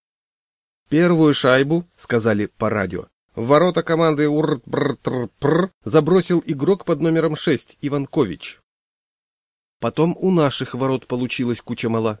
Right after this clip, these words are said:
и кто-то забросил нам шайбу. Лев Михайлович рухнул на ступеньку, обхватил голову руками и замычал. Щуплый болельщик сорвал с головы шапку и откусил у неё ухо. Через неделю я зашёл к одному хорошему знакомому и сказал:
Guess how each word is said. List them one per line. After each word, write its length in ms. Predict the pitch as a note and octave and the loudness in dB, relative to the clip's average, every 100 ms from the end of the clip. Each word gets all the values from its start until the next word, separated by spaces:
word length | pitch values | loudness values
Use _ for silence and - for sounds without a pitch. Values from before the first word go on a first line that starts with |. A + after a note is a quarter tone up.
| _ | _
и 80 | G#2 | -14
кто-то 380 | - F3 F#3 | -6 -6 -4
забросил 600 | A2+ A2 G2+ G#2 C#3 - B2 | -4 -4 -2 -2 -2 -2 -2
нам 200 | G2+ B2 | -2 -4
шайбу. 400 | - D#2 C#2+ - _ _ _ _ _ - | -4 -8 -8 -20 _ _ _ _ _ -2
Лев 280 | G#2+ A2+ | 0 2
Михайлович 640 | A2+ A2 B2+ A2+ A2 G#2+ - | 0 0 2 2 2 -2 -4
рухнул 480 | C3+ A#2+ B2 A2 G#2 | -4 -2 -2 -2 -2
на 100 | G2+ | -2
ступеньку, 600 | G#2 A#2+ - C#3+ C#3+ F2 _ | -2 -6 -2 -2 -2 -8 _
обхватил 580 | - - - E3+ E3+ E3+ | -6 -6 0 0 2 0
голову 440 | C3 D3+ C#3 B2 C3 | 2 2 2 2 0
руками 500 | D3+ F#3+ G#3 F#3 E3+ | -2 0 0 0 -2
и 120 | - C#3+ | -4 0
замычал. 600 | C3 B2+ B2 - F#2 F2+ _ _ _ _ | 0 0 0 -2 -6 -6 _ _ _ _
Щуплый 400 | - A#2+ G#2 G#2 | -4 -2 0 -2
болельщик 600 | G2+ G#2+ A2+ G#2+ - G2+ - | 0 2 2 0 -4 -8 -12
сорвал 480 | - A#2+ A#2 A2 | -4 -2 2 0
с 100 | F#2+ | 0
головы 380 | - G2+ F#2 F#2 | -6 -4 -2 -4
шапку 460 | - E3 D#3+ - D3 _ - | -4 -4 -2 -6 -8 _ -4
и 80 | |
откусил 540 | E3 - A#2+ A2 C3 B2 | -4 -2 -6 -2 -2 -2
у 80 | A2+ | -4
неё 360 | G#2 G#2+ G#2+ - | -2 0 -2 -4
ухо. 380 | G#2+ G2+ - - _ _ _ _ _ _ _ _ _ _ _ _ _ _ _ | -6 -6 -8 -16 _ _ _ _ _ _ _ _ _ _ _ _ _ _ _
Через 320 | - D3+ F3 | 0 2 2
неделю 400 | F3+ G3+ A#3+ G3 | 0 0 2 0
я 180 | A#2+ G#3 | 2 0
зашёл 320 | D3 C#3+ D#3 | 0 0 -2
к 80 | - | -2
одному 320 | A2+ A#2 A#2+ | -2 0 0
хорошему 520 | G#2+ G#2+ G#2+ - F#2 | -2 -2 -2 -2 -8
знакомому 680 | F2+ F2+ E2+ E3 G#3+ G#3 G#3 | -8 -10 -6 -4 -2 -2 -4
и 100 | - | -6
сказал: 540 | C#3+ - C3+ F#2 - | -10 -8 -6 -6 -10